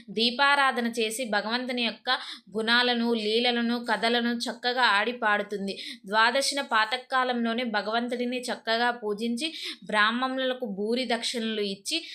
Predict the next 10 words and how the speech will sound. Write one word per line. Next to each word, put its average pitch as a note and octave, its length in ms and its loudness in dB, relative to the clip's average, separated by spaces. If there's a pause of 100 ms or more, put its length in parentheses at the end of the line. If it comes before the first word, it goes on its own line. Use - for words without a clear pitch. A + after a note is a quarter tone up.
(120)
చక్కగా B3 520 -4
మధ్యాహ్నాష్ట B3 840 0
భోజనం A3 440 -2
తినిపిస్తుంది. G#3+ 680 -4
వారందరికీ G#3 720 0
ప్రదక్షిణ A3+ 500 -2
చేసి A#3 520 -4 (280)
అడుగడుగున A3 520 2
అశ్వమేధ B3+ 640 0
యాగం A#3 560 0